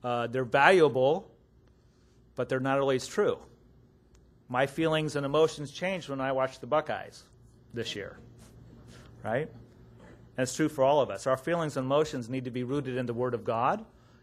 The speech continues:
And when the enemy strikes up feelings and emotions that aren't true, we're gonna know from the Word of God. We can take every thought captive to the obedience of Christ. And it's not just a book, is it?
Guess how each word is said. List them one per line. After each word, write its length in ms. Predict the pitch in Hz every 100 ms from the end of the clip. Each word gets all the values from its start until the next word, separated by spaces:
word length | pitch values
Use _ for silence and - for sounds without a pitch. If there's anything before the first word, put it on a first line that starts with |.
| _
And 120 | 131
when 100 | 135
the 160 | 135 127
enemy 360 | 135 139 139 131
strikes 480 | - 147 143 139 147
up 260 | 160 -
feelings 320 | 143 143 135
and 80 | 131
emotions 460 | 127 131 131 139 123
that 120 | 123
aren't 200 | 131 127
true, 420 | - 143 180 240 - - _ -
we're 100 | 127
gonna 180 | 131 135
know 160 | 131 135
from 160 | -
the 60 | 135
Word 180 | 131 139
of 100 | 135
God. 400 | 147 160 117 101
We 80 | 113
can 160 | 127
take 220 | 117 131 127 - - - _ _
every 220 | 139 139 135
thought 300 | 147 - -
captive 420 | 143 135 139 120
to 100 | 131
the 140 | 123
obedience 440 | 120 110 127 123 120
of 100 | 113
Christ. 460 | 147 143 - - - - - - _ _ - - -
And 100 | 156
it's 140 | -
not 160 | 208 190
just 220 | 180 175
a 40 |
book, 300 | 143 160 -
is 140 | 117 104
it? 140 | 85